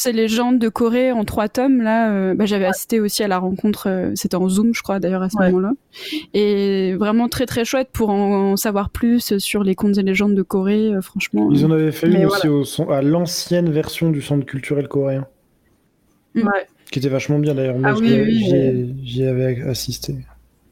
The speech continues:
Speaker 2: Mais oui, mais de toute façon, R V P Jeudi à Numi, c'est vraiment des monuments, hein.
Speaker 3: Mm.
Speaker 2: Et, euh, non
Speaker 1: Mm.
Speaker 2: seulement pour Contes et Récits de Corée, ils ont fait un travail de fou, mais dans tout... en fait, ils sont responsables de la collection scène coréenne de la maison d'édition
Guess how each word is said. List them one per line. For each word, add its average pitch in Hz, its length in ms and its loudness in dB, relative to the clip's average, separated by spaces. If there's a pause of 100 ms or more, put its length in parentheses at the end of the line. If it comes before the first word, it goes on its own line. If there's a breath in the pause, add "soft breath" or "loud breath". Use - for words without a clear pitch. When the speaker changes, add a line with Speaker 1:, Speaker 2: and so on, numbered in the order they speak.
(760)
Speaker 2:
Mais 202 180 2
oui, 233 200 2
mais 190 160 2
de - 40 4
toute 180 80 -6
façon, 202 220 -2
R 196 160 0
V 196 80 -2
P 202 100 0
Jeudi 196 240 -2
à 196 100 0
Numi, 202 320 2
c'est 190 240 -2
vraiment 185 280 0
des 180 120 0
monuments, 220 600 2
hein. 262 120 -8 (440 loud breath)
Speaker 3:
Mm. 139 140 2
Speaker 2:
Et, 190 180 2
euh, 180 400 2
non 208 160 4
Speaker 1:
Mm. 220 120 2
Speaker 2:
seulement 240 240 2
pour 226 140 -8
Contes 220 180 0
et 220 40 -2
Récits 196 260 -2
de - 60 -14
Corée, 220 320 0
ils 185 160 0
ont 185 60 -2
fait - 120 -8
un 175 160 -2
travail 175 260 -2
de 180 100 -2
fou, 277 200 -2
mais 185 140 2
dans 180 100 0
tout... 233 300 -4
en 208 80 -2
fait, 240 80 0
ils 233 80 -8
sont 214 100 -2
responsables 214 500 -2
de 196 80 0
la 170 580 0 (160)
collection 226 340 -2
scène 233 240 0
coréenne 214 420 -2
de 208 80 -2
la 202 140 0
maison 196 220 0
d'édition 190 420 -2